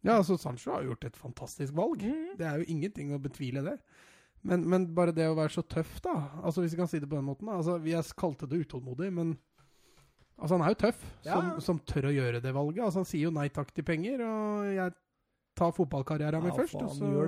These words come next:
Speaker 2: dette gratis i Dortmund, tror jeg.
Speaker 1: Nei, men han hadde sikkert kunnet tjent en god del mer penger i City etter hvert enn det han kommer til å gjøre i
Speaker 2: Men han
Speaker 1: Dortmund.
Speaker 2: skjønner at penga kommer, han også, vet du, ikke sant?
Speaker 1: Nei, men samtidig da, når du har det talentet du har der, så, så kan nok han fort lyktes i City også.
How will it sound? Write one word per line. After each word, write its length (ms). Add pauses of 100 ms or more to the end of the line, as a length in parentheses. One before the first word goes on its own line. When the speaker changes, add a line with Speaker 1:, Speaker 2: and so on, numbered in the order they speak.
Speaker 2:
dette 240
gratis 480
i 80
Dortmund, 400
tror 100
jeg. 80
Speaker 1:
Nei, 240
men 300 (100)
han 240
hadde 220
sikkert 400 (100)
kunnet 400
tjent 240
en 220
god 340
del 160
mer 160
penger 320
i 80
City 300
etter 180
hvert 220
enn 80
det 80
han 80
kommer 180
til 140
å 80
gjøre 80
i 80
Speaker 2:
Men 80
han 160
Speaker 1:
Dortmund. 80
Speaker 2:
skjønner 400
at 60
penga 360
kommer, 320
han 160
også, 140
vet 100
du, 80
ikke 220
sant? 160 (580)
Speaker 1:
Nei, 120
men 160
samtidig 340
da, 80
når 140
du 80
har 160
det 100
talentet 460
du 80
har 160
der, 160
så, 200 (240)
så 200
kan 280
nok 200
han 80
fort 240
lyktes 380
i 60
City 360
også. 120